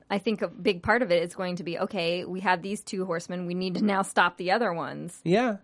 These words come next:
Speaker 2: Well, the problem is we've only got two seals left. Two seals left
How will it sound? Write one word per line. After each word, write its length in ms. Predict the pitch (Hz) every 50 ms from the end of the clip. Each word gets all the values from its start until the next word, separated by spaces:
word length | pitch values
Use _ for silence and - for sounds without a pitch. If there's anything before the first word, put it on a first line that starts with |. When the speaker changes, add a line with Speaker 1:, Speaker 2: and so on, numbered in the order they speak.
| _ _ _ _ _ _ _ -
Speaker 2:
Well, 280 | 208 202 214 220 220 - -
the 200 | 208 196 196 196
problem 340 | 180 - 226 254 311 320 262
is 160 | 208 185 165
we've 180 | 160 180 180 185
only 180 | 208 214 220
got 200 | 208 208 196 190
two 280 | - - - 247 262 262
seals 540 | 247 - - 240 247 262 277 262 254 208 180
left. 520 | 160 151 135 120 123 143 - - - - - _ - - - _ -
Two 220 | - - 330 359
seals 420 | 311 - - 320 320 320 302 247
left 320 | 262 254 247 233 226 -